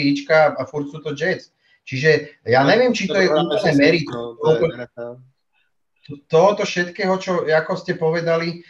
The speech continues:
Speaker 1: Aj, aj ten Jones, ako, jaký zápas, veď, veď on musí ešte, ešte asi volačo, asi volačo ukázať. E,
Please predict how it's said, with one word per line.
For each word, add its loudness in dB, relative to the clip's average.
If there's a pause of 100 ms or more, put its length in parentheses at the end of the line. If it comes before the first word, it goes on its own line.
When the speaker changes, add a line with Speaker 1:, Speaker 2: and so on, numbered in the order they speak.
(260)
Speaker 1:
Aj, 4
aj 2
ten -2
Jones, 0
ako, -4
jaký 0
zápas, 2
veď, -6
veď -4 (100)
on -2
musí -6
ešte, -4
ešte -8
asi -4
volačo, -2 (260)
asi 0
volačo 2
ukázať. 2
E, -20